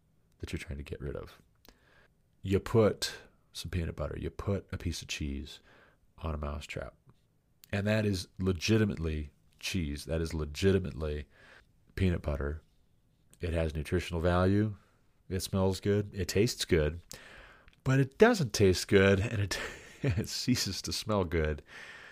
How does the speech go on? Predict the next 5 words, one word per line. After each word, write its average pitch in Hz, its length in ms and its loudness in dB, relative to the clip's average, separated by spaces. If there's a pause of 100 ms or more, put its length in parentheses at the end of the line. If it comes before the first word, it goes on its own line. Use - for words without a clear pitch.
(760)
when 82 420 -2 (540)
you 95 200 -2
going 92 360 0
for 76 280 -2
it 76 120 -6